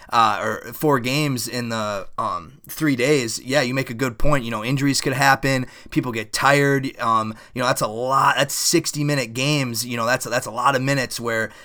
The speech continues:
you know, top line guys, um, that are used to getting a lot of ice time, you know, other guys gotta step up and get minutes. So, yeah, you make a good point there, Brady.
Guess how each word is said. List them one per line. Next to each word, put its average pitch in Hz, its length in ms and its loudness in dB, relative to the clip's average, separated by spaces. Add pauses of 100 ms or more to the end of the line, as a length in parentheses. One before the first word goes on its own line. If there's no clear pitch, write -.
you 123 80 -6
know, 110 160 -6
top 135 320 2
line 123 300 0
guys, 123 580 2 (120)
um, 113 360 -2
that 117 140 -2
are 113 80 -4
used 123 260 -4
to 127 60 -8
getting 117 180 -4
a 113 40 -4
lot 117 160 4
of 110 40 0
ice 139 240 0
time, 117 260 -2
you 117 60 -8
know, 113 260 -6 (120)
other 135 160 2
guys 120 200 2
gotta 117 160 2
step - 380 0
up 135 160 4
and 113 160 -4
get 113 160 -4
minutes. 120 320 -4
So, 110 240 -4
yeah, 120 160 -2
you 120 140 -4
make 127 160 -6
a - 20 -16
good 117 160 -8
point 123 220 -6
there, 110 100 -4
Brady. 95 320 -8